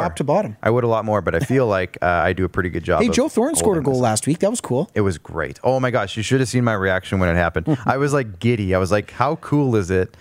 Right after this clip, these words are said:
Speaker 1: Yeah.
Speaker 2: that Joe Thornton scored a goal for the Leafs?" It, it just feel, it felt really cool. I, I was, like, literally like, "Ah!" <laughs>
Speaker 1: Yeah.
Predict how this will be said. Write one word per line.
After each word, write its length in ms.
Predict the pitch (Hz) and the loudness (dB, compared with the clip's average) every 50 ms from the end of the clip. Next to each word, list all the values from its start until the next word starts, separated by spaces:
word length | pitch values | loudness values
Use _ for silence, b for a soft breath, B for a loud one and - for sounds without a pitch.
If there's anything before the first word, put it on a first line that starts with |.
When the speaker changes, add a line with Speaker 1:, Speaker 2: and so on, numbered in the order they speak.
| B B B | B B B
Speaker 1:
Yeah. 60 | - - - | -6 -2 0
Speaker 2:
that 100 | 104 101 | 0 0
Joe 240 | 85 101 117 113 | 2 0 0 0
Thornton 360 | 107 - - 107 95 90 98 92 | 0 0 0 0 0 0 -2 -2
scored 260 | - - 92 92 92 | 0 0 2 2 2
a 20 | |
goal 200 | 85 90 87 85 | 2 2 0 0
for 140 | 82 - 87 | 0 -2 -2
the 80 | 82 80 | -2 0
Leafs?" 440 | 80 82 78 73 - - - - - | 0 -2 -2 -4 -6 -10 -14 -6 -2
It, 160 | - 127 139 143 180 | 0 0 0 0 0
it 140 | 190 180 | 0 0
just 160 | 185 202 175 - | 0 0 -2 0
feel, 240 | - 196 196 180 | 0 0 2 2
it 180 | 147 135 135 135 | 2 2 0 0
felt 180 | - 180 180 151 | 0 0 0 2
really 200 | 143 135 120 113 | 2 2 0 0
cool. 200 | - 104 95 92 | 0 0 2 2
I, 160 | 95 95 - - | 2 0 0 0
I 60 | 104 | 0
was, 160 | 113 113 110 | 0 0 0
like, 160 | 104 113 101 95 | 0 0 0 0
literally 360 | 117 131 131 139 131 123 123 | 0 0 2 0 0 2 2
like, 200 | 117 120 - - | 0 0 0 0
"Ah!" 300 | - 466 494 480 440 311 - - | 0 2 2 2 2 0 0 -2
<laughs> 100 | - - - - | -2 -2 -2 -2
Speaker 1:
Yeah. 180 | 466 480 427 | -2 -2 -2